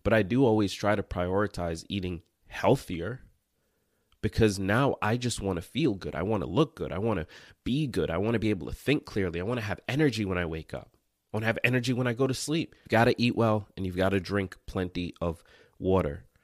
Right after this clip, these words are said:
That's what's gonna keep you fueled so that you're able to keep going.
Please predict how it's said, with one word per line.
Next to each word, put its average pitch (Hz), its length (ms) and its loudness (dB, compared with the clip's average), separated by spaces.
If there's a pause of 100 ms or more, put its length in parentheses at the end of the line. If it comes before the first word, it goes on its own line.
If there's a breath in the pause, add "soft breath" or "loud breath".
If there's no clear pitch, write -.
(2750)
That's 101 240 4
what's 107 200 2
gonna 101 180 2
keep - 400 -4
you 92 300 -2 (340 soft breath)
fueled 110 680 -2 (560)
so 107 300 6
that 98 200 4
you're 87 240 -2
able 90 480 -2 (200)
to - 80 -6
keep 85 280 -6
going. - 300 -8